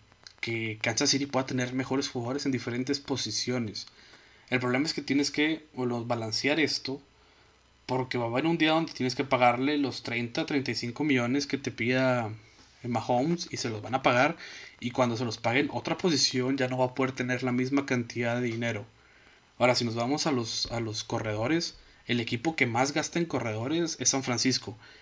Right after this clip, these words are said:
Y se entiende, son el equipo que más co-, que mejor corrió la pelota el año pasado, llegaron al Super Bowl, no lo pudieron ganar. Entonces se entiende, son, son, tienen más de dos, tres corredores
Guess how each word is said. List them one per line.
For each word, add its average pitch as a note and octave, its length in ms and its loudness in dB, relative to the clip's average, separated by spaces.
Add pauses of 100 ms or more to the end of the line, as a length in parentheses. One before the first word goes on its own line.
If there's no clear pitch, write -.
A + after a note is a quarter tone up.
(380)
Y C3 100 0
se C3+ 80 2
entiende, B2+ 380 2
son A#2 180 -4
el B2+ 80 2
equipo B2+ 320 0
que B2+ 80 0
más A2 220 0
co-, B2+ 160 -2
que A#2 160 2
mejor A2+ 280 -2
corrió B2+ 200 2
la C3 140 2
pelota B2 220 -2
el B2 60 2
año B2 140 0
pasado, B2+ 360 2
llegaron B2 260 2
al B2 60 -2
Super B2 240 -4
Bowl, C#3+ 300 4
no C3+ 100 2
lo C3+ 140 0
pudieron B2+ 320 2
ganar. C#3 320 2 (540)
Entonces C#3+ 300 4
se C#3 100 4
entiende, A#2+ 500 2 (340)
son, B2 400 -2
son, A#2+ 460 -2
tienen B2+ 300 2
más B2 200 4
de C3+ 100 4
dos, B2+ 400 2
tres B2+ 220 0
corredores B2+ 600 0